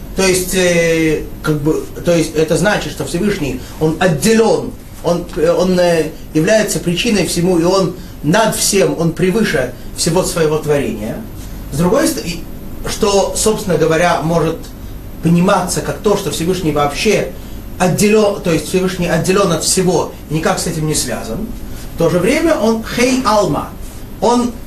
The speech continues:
оживляет, он придаёт жизнь всем мирам. Объясняют комментаторы, что до этого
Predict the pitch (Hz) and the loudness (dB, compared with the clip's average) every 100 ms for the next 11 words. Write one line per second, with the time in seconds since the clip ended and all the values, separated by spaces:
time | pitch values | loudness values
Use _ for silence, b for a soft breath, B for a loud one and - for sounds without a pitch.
0 | - - 180 175 170 233 269 254 262 175 | -12 -2 2 2 2 4 4 2 2 0
1 | 175 170 170 233 277 - B B B 127 | 0 0 2 4 2 0 B B B 0
2 | 220 247 226 - - 180 180 160 147 151 | 2 2 0 -2 -2 2 2 0 -2 0
3 | 107 - - - - - - - - - | -2 -8 -12 -12 -12 -12 -14 -12 -12 -12
4 | - - - - - B B B B B | -12 -12 -10 -12 -10 B B B B B
5 | B - 147 - 302 302 247 214 185 208 | B -4 0 2 4 4 4 4 4 2
6 | - 110 113 - 143 175 262 320 180 - | 0 -4 -6 -2 0 2 2 2 -2 -2